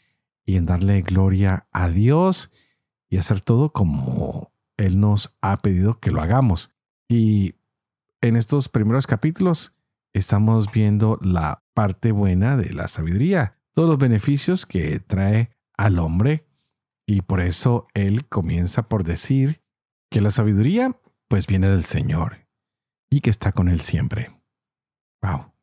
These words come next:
esto es hermoso. Pero también nos dice que se la concede a todos los vivientes y a los que lo aman se la da como regalo. Así que hoy, digámosle, "Señor, queremos esa sabiduría".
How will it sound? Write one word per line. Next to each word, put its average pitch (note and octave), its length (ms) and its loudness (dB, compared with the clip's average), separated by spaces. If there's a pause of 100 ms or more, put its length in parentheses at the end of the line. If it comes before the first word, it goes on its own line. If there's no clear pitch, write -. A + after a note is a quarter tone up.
(140)
esto A2 220 -2
es - 260 -6
hermoso. G2+ 640 -2 (540)
Pero B2 160 -2
también A2 260 2
nos A2+ 100 2
dice A2+ 260 -2
que F#2+ 120 -4
se F2+ 140 -4
la E2 80 -2
concede F#2 400 0
a G#2 60 -2 (160)
todos D#3+ 200 -2
los E3+ 80 2
vivientes E3+ 680 0 (920)
y G#2 100 0
a G#2 60 4
los F#2 220 2
que - 140 -2
lo E2+ 100 2
aman G#2 420 2 (280)
se - 260 -4
la D#2+ 360 -4 (100)
da F2 240 -2
como E2+ 400 0
regalo. E2+ 560 -2 (1600)
Así G#2 220 0
que C#3 220 0
hoy, F3+ 300 0 (160)
digámosle, F#2+ 460 0
"Señor, A2 400 0
queremos F2 480 -2
esa F#2+ 480 -2
sabiduría". D#2+ 800 -2